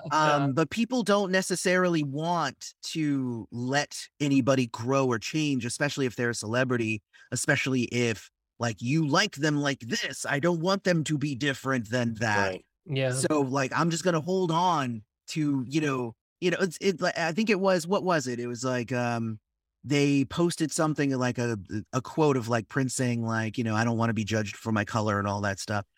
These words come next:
Speaker 2: And a whole bunch of fans were just like, "See, Prince didn't care about race." And I'm like, "Okay, well, that was nineteen eighty-four, eighty-five, Prince. Have you listened to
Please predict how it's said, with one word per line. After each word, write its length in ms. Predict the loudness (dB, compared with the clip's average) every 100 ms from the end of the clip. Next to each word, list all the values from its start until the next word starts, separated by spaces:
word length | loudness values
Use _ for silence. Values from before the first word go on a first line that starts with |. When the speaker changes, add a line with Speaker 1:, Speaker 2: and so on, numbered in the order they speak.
| -20 -6
Speaker 2:
And 140 | 0 0
a 20 |
whole 240 | 2 2
bunch 220 | 4 4
of 100 | 0
fans 420 | 0 2 2 2 0
were 140 | -2
just 220 | -2 -4
like, 160 | -4 -4
"See, 260 | -2 -2
Prince 300 | 0 0 0
didn't 180 | 0 0
care 220 | 2 2
about 280 | 4 2 0
race." 320 | 0 0 -2
And 80 | -2
I'm 140 | -4 0
like, 300 | 0 -2 -6 _ _ _ -6
"Okay, 300 | -2 2 2
well, 140 | 2
that 180 | 2 2
was 140 | 0 0
nineteen 580 | 0 0 0 0 0 -2 -8 _ _
eighty-four, 540 | 2 2 2 2 4 6
eighty-five, 720 | 6 4 0 0 2 0 -2
Prince. 480 | 0 0 0 -2 -8 _ -20 -4
Have 160 | -2 0
you 100 | 2
listened 380 | 2 2 0
to 400 | 2 0 0 -4